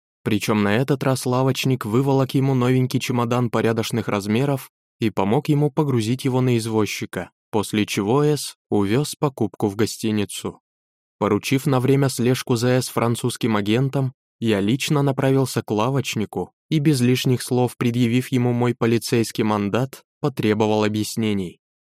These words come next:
Лавочник сначала растерялся, но, не желая, видимо, впутываться в чужое темное дело, чистосердечно заявил: «Да, я знаю этого русского.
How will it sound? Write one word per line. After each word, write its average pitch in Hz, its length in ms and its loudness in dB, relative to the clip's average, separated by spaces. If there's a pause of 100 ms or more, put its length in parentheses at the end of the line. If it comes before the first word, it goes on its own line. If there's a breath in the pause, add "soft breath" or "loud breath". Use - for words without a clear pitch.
(140)
Лавочник 123 720 0
сначала 135 480 0
растерялся, 110 800 -2 (180)
но, 123 140 0
не 123 160 2
желая, 120 360 2
видимо, 120 320 0
впутываться 113 640 -2
в - 60 -4
чужое 117 400 0
темное 110 400 0
дело, 131 380 0 (240)
чистосердечно 120 960 -2
заявил: 107 580 -2 (680)
«Да, 113 320 0
я 107 280 4
знаю 110 420 2
этого 104 300 0
русского. 104 540 -2